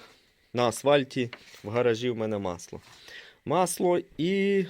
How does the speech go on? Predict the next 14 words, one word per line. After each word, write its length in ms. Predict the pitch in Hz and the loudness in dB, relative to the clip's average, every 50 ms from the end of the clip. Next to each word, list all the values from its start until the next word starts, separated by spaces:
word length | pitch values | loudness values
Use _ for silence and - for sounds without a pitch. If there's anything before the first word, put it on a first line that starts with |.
| - - - - | -6 -20 -14 -4
капель 380 | - 135 139 135 - 131 127 | 0 0 0 0 0 -2 -2
п'ять 440 | 120 - - 113 110 117 113 95 - _ | -2 -4 -6 -2 2 2 2 2 0 _
там 180 | - 95 90 90 | -6 -6 -6 -6
того 300 | - - 90 90 92 87 | -4 -4 -4 -4 -4 -6
масла. 440 | 87 85 85 85 85 - - - 98 - _ _ _ _ | -6 -6 -6 -8 -10 -12 -16 -18 -18 -18 _ _ _ _
Дивлюся, 440 | - 104 117 139 156 151 - 123 117 | -6 -4 -2 -2 -2 -2 -2 -2 -2
звідки 420 | 110 117 131 147 143 - - 131 | -2 0 -2 -2 -2 -2 -4 -4
воно 200 | 123 123 120 117 | -2 -2 -2 -2
пошло. 460 | 107 - 110 - - - - 87 82 107 117 | -2 -4 -6 -6 -6 -8 -8 -8 -8 -8 -8
Воно 280 | 101 107 127 165 185 | -4 0 2 4 2
пошло 560 | 180 - 147 131 - - - 151 170 180 175 175 - - - - - - - - - | 4 2 0 0 0 -2 0 2 2 2 2 -2 -6 -16 -16 -14 -16 -16 -14 -6 0
із 360 | - 190 214 208 190 - - - - - - - - - - _ _ - | 2 4 4 4 2 -2 -6 -8 -14 -16 -16 -16 -18 -18 -20 _ _ -10
вихлопної 760 | - 104 113 113 - - 120 117 - - 131 151 151 143 139 | -4 -4 -4 -2 -2 -4 -4 -4 -2 -2 0 2 2 2 2
труби. 440 | 131 - - 117 113 101 95 87 85 | 0 -2 -2 -2 -2 0 -2 -2 -4